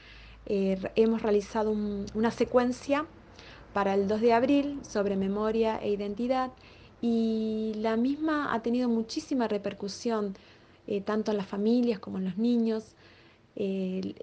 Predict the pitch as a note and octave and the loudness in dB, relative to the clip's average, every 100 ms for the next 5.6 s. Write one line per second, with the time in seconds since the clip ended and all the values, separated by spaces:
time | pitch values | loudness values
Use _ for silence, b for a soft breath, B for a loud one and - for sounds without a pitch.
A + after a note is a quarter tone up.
0 | - - - G3 G3 F#3+ G3 - - - | -20 -14 -6 -2 0 0 -2 -6 -8 -4
1 | G3+ A3 A3+ A3 A3 A3 A3 C#4 B3+ A#3+ | -2 -2 -2 2 2 4 4 4 4 2
2 | A#3+ A#3+ - _ _ _ b b b b | -2 -2 -14 _ _ _ b b b b
3 | - G3+ G3+ G#3+ A3+ G#3+ G#3+ G3 G3 - | -4 0 0 2 2 2 0 -2 -2 -2
4 | A3+ A3 - G#3 G3 F#3+ G#3+ G#3 G3+ G3 | -4 -4 -6 -2 0 0 -2 -2 -4 -2
5 | G3 A3+ A#3+ A3 G#3 | -2 2 2 2 -2